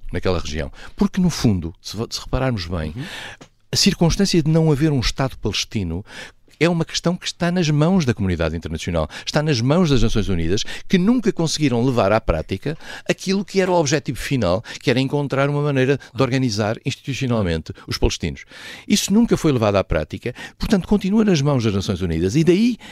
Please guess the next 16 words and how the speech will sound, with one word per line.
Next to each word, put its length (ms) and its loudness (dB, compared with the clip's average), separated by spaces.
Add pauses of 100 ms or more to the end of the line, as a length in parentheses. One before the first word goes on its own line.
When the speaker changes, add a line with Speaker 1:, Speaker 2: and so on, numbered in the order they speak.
(140)
Speaker 1:
que 80 4
António 260 -2
Guterres 460 -2
e 40 -4
as 80 -6
Nações 240 -8
Unidas 300 -4
tenham 240 0
mais 320 2
responsabilidade 640 -2
ainda 380 -2 (140)
sobre 240 2
o 20 -6
futuro 240 -6
dos 80 -12
palestinos. 480 -4